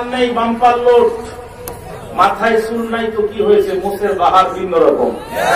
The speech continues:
এদের কাজগুলো দেখলে ফেরাউনের হোম মিনিস্টার হামানের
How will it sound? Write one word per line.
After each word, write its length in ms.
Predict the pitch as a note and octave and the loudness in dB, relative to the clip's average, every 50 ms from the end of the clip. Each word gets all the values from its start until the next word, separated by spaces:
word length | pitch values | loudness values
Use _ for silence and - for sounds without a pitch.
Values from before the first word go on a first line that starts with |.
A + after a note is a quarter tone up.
| - F5+ F#5 F5 - - - G5+ - - - - - - - - - - - - - - - - - - - - - - - - - - - - - - - - - - - - - - - - - - - - - - - - - - - - - - - - - - - - - | 6 6 6 6 4 4 4 2 2 0 -2 -4 -4 -6 -10 -12 -16 -18 -20 -20 -20 -20 -20 -20 -20 -20 -20 -20 -20 -20 -20 -20 -20 -20 -20 -20 -20 -20 -20 -20 -20 -20 -20 -20 -20 -20 -20 -20 -20 -20 -20 -20 -20 -20 -20 -20 -20 -20 -20 -20 -20 -20 -20 -20 -20 -20 -18 -8 -4
এদের 340 | - - - F#3+ F#3 - | -2 0 2 2 0 2
কাজগুলো 540 | - - E3+ D#3 - - - G3 F#3+ F#3 F3+ | 4 4 4 4 2 -2 -4 -4 -2 -2 -2
দেখলে 480 | F3 E3 E3 F3 F3 G3 F#3 F3 - - - | -2 -4 -6 -6 -2 0 0 0 0 -2 0
ফেরাউনের 460 | E3+ F3+ F3 F3 F3 E3+ E3+ E3 - | 2 2 2 2 2 -2 -2 -4 -4
হোম 200 | - - - F#3 | -2 -2 -2 -2
মিনিস্টার 600 | F#3+ F#3+ F#3 - - - - E3 D#3+ D#3 - - | -2 0 0 -2 -2 -4 -2 0 2 2 2 2
হামানের 400 | - - F3+ F3+ F3 E3 E3 | 2 2 4 4 4 2 0